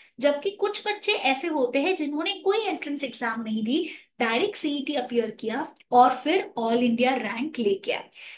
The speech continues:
ये तभी पॉसिबल होता है गाइस, जब आपकी प्रिपरेशन सही तरीके से हो रही है,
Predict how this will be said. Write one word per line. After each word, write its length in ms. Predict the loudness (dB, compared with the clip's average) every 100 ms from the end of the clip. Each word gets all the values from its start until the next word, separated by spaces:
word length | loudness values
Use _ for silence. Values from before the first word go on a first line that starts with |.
| -2
ये 200 | 0 2
तभी 340 | 2 4 4 4
पॉसिबल 400 | 2 -2 -2 0
होता 260 | 2 0 -2
है 140 | -4
गाइस, 480 | -4 -2 -2 -4 -4
जब 140 | -2 0
आपकी 440 | 0 -4 -6 -10
प्रिपरेशन 760 | -2 -2 -2 0 2 2 0 -2
सही 280 | 0 2
तरीके 380 | 2 2 2 2
से 140 | 4 2
हो 200 | 2 2
रही 180 | 2
है, 160 | 2 0